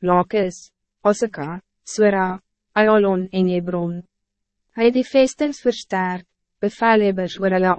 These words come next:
aangestel en daar voorrade kos, olie en wyn gehou. In elke stad was daar ook skilde en spiese, so het hy die vestings baie goed versterk en beheer gehad oor Juda en Benjamin. Die priesters en die leviete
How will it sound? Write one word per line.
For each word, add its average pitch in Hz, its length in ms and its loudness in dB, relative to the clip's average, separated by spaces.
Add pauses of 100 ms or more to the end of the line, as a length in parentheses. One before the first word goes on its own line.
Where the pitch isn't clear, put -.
aangestel 208 640 0
en 190 140 -2
daar 175 180 2
voorrade 185 560 0
kos, 180 380 -2 (260)
olie 202 380 4
en 214 100 0
wyn 175 320 -2
gehou. 175 380 -6 (760)
In 226 80 2
elke 233 380 4
stad 196 420 0
was 202 140 -4
daar 202 180 2
ook 233 160 2
skilde 185 480 -4
en 202 160 0
spiese, 175 680 -6 (340)
so - 160 0
het 254 240 4
hy 220 140 4
die 196 80 -6
vestings 254 560 0
baie 208 340 4
goed 233 240 -4
versterk 185 640 -4
en 185 160 -4
beheer 180 460 0
gehad 175 420 -2
oor 185 160 -2
Juda 180 480 -2
en 185 240 -2
Benjamin. 175 720 -2 (720)
Die 240 80 -6
priesters 269 560 -2
en 277 140 0
die 254 100 2
leviete 214 560 -2